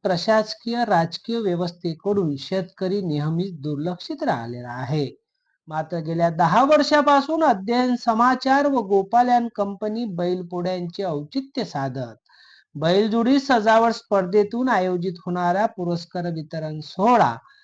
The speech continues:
हा बैलजोडींची कृतज्ञता व शेतकऱ्यांचा सन्मान जपणारा प्रशंसनीय उपक्रम असल्याचे मनोगत माजी जीप सदस्या वासंतीताई मंगरुडे यांनी पुरस्कार वितरण सोहळा प्रसंगी केली.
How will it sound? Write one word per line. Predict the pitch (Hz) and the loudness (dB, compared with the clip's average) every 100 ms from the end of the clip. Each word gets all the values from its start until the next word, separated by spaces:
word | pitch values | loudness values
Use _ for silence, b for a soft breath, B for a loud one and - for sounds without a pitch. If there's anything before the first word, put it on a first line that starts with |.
| b b - | b b 2
हा | 240 269 | 4 6
बैलजोडींची | 240 247 294 269 262 254 240 214 | 4 4 4 4 4 4 0 -2
कृतज्ञता | 175 175 170 233 226 262 262 294 311 | -6 -4 -2 0 2 2 4 4 6
व | 294 262 | 4 2
शेतकऱ्यांचा | 240 208 202 214 208 214 233 240 | 0 0 0 2 2 2 0 0
सन्मान | - 202 185 196 240 277 | 0 -4 -4 -4 -2 -2
जपणारा | 202 180 175 202 208 208 240 | -2 -4 -6 -2 0 2 0
प्रशंसनीय | - 185 170 208 - - 254 | -2 -6 -4 -6 -6 -8 -6
उपक्रम | 269 170 190 180 175 180 180 | -4 -6 -6 -6 -6 -6 -6
असल्याचे | 165 175 175 165 170 | -8 -6 -6 -6 -8
मनोगत | 160 165 226 262 143 120 - b b b b b | -6 -2 0 2 0 -2 -8 b b b b b
माजी | 185 202 220 208 294 | 0 2 4 4 2
जीप | 240 233 226 240 | 4 2 2 0
सदस्या | 233 208 170 196 190 226 240 | 0 0 0 0 0 2 2
वासंतीताई | 220 156 156 190 190 214 208 208 | 2 0 -2 -6 -8 -8 -2 -2
मंगरुडे | 202 165 160 175 226 240 | -2 -2 -2 0 0 0
यांनी | 214 208 226 | 0 -2 -6
पुरस्कार | - 180 175 170 208 214 | -6 -6 -6 -6 -6 -4
वितरण | 202 175 180 185 202 | -4 -6 -6 -6 -8
सोहळा | 202 175 147 160 156 | -10 -8 -6 -4 -6
प्रसंगी | 175 147 139 220 208 117 | -8 -12 -12 -10 -10 -10
केली. | 120 120 123 123 | -12 -12 -10 -12